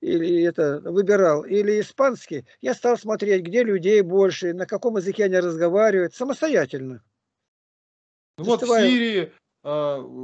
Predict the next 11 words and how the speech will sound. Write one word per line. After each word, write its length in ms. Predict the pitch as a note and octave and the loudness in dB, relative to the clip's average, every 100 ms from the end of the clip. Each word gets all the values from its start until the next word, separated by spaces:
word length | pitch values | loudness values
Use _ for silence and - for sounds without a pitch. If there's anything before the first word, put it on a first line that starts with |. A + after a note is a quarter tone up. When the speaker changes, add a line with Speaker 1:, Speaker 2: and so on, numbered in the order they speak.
| B2+ | -12
Speaker 2:
везде 400 | C3+ F#3 E3+ A#3+ | -8 -6 0 2
они 140 | G#3+ G#3 | 4 4
на 140 | G3 | 4
арабском 400 | G3 A3 - E3+ | 4 4 0 -8
разговаривают. 500 | E3 E3 F3 E3 C3+ | -8 -4 -2 -2 -2
Просто 260 | F#3+ G#3 A3+ | -2 0 0
он 60 | G#3 | -2
какой-то 300 | G3+ G#3 F#3 | -2 -2 -2
современный, 560 | G#3 A3 A#3 G3 C#3+ | -4 0 0 0 0
осовремененный. 760 | C#3+ - F#3 G#3 G#3 E3+ C3+ | -2 -2 -4 -2 -4 -4 -6
Speaker 1:
Ну, 80 | A2 | -8